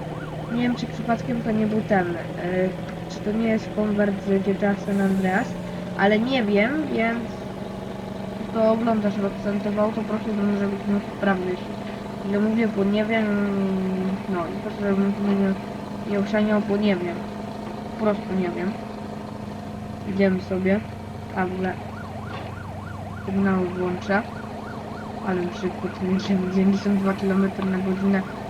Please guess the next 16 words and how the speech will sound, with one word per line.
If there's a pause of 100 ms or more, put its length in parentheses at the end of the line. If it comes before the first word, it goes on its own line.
(420)
starym
Mercedesem. (260)
O
ja,
<laughs> (220)
jak
driftuję. (2000)
Kiedyś
w
ogóle (260)
miałem
taką
grę
na
telefonie, (960)
gdzie